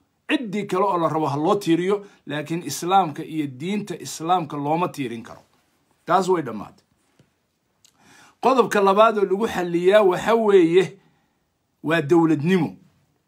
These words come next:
Dowladnimo. Dowlad dhaba wey. oo mas-uuliyaddeeda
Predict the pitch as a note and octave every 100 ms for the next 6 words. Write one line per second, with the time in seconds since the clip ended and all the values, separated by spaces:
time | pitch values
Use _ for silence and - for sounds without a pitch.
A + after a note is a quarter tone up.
0 | _ - E3 E3 D3 B2 C3 G2 - _
1 | C3 D#3+ G3+ G3+ G#3 E3+ A2+ E2+ - _
2 | _ _ _ _ _ _ _ - F#3 F#3+
3 | A#2+ - D3+ D#3+ - F3 F#3 G#3 F#3 F3+
4 | D#3